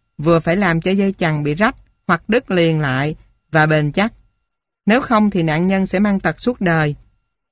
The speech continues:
Khớp xương sẽ bị sưng thường xuyên và cử động sẽ gây đau. Bấm huyệt thập chỉ đạo. Thông kinh hoạt lạc, làm cho các đường kinh lạc vùng bong gân được lưu thông.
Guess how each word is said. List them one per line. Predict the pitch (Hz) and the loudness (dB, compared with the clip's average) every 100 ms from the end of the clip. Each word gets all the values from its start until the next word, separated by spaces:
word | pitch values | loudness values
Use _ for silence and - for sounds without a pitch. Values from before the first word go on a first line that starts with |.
| _ - | _ 0
Khớp | 226 - | 0 2
xương | 214 196 185 | 0 2 2
sẽ | 175 185 | 0 0
bị | 160 | 0
sưng | 160 208 208 | 2 2 2
thường | 196 170 156 | 2 0 0
xuyên | 190 190 190 - _ _ _ _ | 0 0 0 -6 _ _ _ _
và | 156 147 | 0 0
cử | - 151 | -2 -2
động | 165 127 139 | 0 -2 -2
sẽ | 131 165 | -2 -2
gây | 175 | -2
đau. | 165 165 160 156 _ _ _ _ _ _ _ _ _ _ _ _ _ _ _ _ | -2 -2 -4 -8 _ _ _ _ _ _ _ _ _ _ _ _ _ _ _ _
Bấm | 165 190 | 2 2
huyệt | 233 175 - | 2 0 -2
thập | 160 - | -8 -6
chỉ | - 170 | -4 -2
đạo. | 156 135 139 - _ _ _ _ _ _ | 0 -2 -6 -10 _ _ _ _ _ _
Thông | 220 214 | 2 4
kinh | 208 208 208 | 4 4 4
hoạt | 180 160 160 | 2 0 0
lạc, | 143 139 - _ _ _ _ | -2 -2 -6 _ _ _ _
làm | 165 160 160 | -2 0 0
cho | 180 185 | -2 0
các | 214 247 | -2 0
đường | 185 147 | 0 0
kinh | 175 185 | 0 0
lạc | 170 139 | 0 -2
vùng | 151 156 147 | -2 -2 0
bong | 165 180 | -2 0
gân | 170 170 | 0 0
được | 151 131 | -2 -4
lưu | 165 170 | -4 -4
thông. | 180 170 | -4 -4